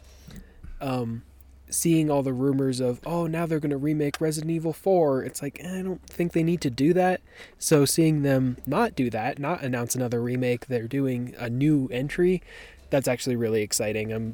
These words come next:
glad that they're moving on, um, you know, taking a look back to see what worked from the, from two and three, remaking those, and then moving on to eight, I think is gonna be really great. Um, I know probably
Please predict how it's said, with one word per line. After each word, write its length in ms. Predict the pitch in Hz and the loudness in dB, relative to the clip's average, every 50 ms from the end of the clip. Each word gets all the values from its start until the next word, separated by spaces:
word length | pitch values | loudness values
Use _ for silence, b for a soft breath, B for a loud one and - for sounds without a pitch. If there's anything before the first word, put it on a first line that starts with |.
| - | -4
glad 240 | - 131 117 113 110 | -2 0 0 0 -2
that 100 | 117 113 | -4 -4
they're 120 | 110 113 110 | -2 -2 0
moving 340 | 117 123 123 113 120 110 110 | 0 0 0 -2 -2 -4 -2
on, 360 | 110 113 113 113 110 113 113 b b b b b b b b b b b b | -2 -2 -2 -2 -4 -6 -8 b b b b b b b b b b b b
um, 360 | - 113 107 107 101 104 104 - - - - - - - - - - - - - - | -6 -6 -4 -4 -6 -8 -10 -12 -16 -20 -20 -20 -20 -20 -20 -20 -20 -20 -16 -6 -2
you 120 | 131 120 | -2 -2
know, 100 | 104 98 | 0 -2
taking 360 | - - 147 139 - 139 131 | 0 0 0 0 2 0 0
a 60 | 123 | 0
look 300 | 120 123 127 120 - 117 | 2 2 2 0 0 0
back 340 | 113 117 117 120 117 - - - | 0 0 2 2 0 -2 -4 -4
to 100 | - 120 | -2 0
see 180 | - - 135 117 | 2 2 2 2
what 220 | 110 113 113 - | 2 0 0 0
worked 460 | 120 120 123 139 139 - - - - | 2 2 2 2 2 0 -4 -10 -8
from 260 | - - 139 120 117 | -2 0 0 0 0
the, 300 | 117 113 120 110 107 110 - B B B B B B B B B B B B - | -2 -2 0 0 0 -2 -6 B B B B B B B B B B B B -8
from 160 | - 131 127 | -4 -4 -2
two 220 | 117 - 160 147 135 | 0 2 4 4 4
and 120 | 123 117 | 4 2
three, 440 | - 117 120 123 131 151 180 185 175 | 0 -2 0 2 2 2 2 0 0
remaking 500 | - 147 139 135 143 131 123 - 131 120 117 | 0 2 4 6 4 4 4 2 -2 0 2
those, 400 | 113 113 131 160 170 165 - - | 2 4 4 4 2 0 -2 -6
and 200 | - 127 120 120 | -4 -4 -2 -2
then 220 | 117 113 113 113 | 0 0 0 0
moving 320 | 117 120 117 113 123 113 | -2 -2 -2 -2 -4 -4
on 200 | 113 113 113 113 113 | -2 -4 -4 -4 -6
to 400 | - - 120 110 107 107 110 - _ _ _ _ - | -4 -4 -4 -4 -4 -6 -8 -10 _ _ _ _ -4
eight, 320 | 117 113 120 135 143 - - - B B B B B - | -2 -2 0 0 -2 -2 -6 -18 B B B B B -10
I 140 | 120 123 | -8 -8
think 180 | 110 123 120 113 | -6 -6 -6 -6
is 120 | 117 104 | -6 -6
gonna 160 | 104 117 110 110 | -6 -8 -8 -8
be 100 | 110 107 | -8 -6
really 260 | 107 113 117 113 113 | -4 -4 -4 -4 -4
great. 400 | 107 - 117 113 113 110 - - b b b b b b b b - | -4 -2 -2 -2 -2 -4 -6 -12 b b b b b b b b -8
Um, 380 | 131 120 113 110 110 107 110 - - | -6 -6 -6 -6 -8 -10 -12 -12 -8
I 80 | - 131 | -6 -4
know 260 | 127 127 120 113 110 110 - - | -2 0 0 0 -2 -4 -8 -12
probably 520 | - - 147 127 120 120 117 123 117 117 | -4 0 2 2 2 2 0 0 0 -2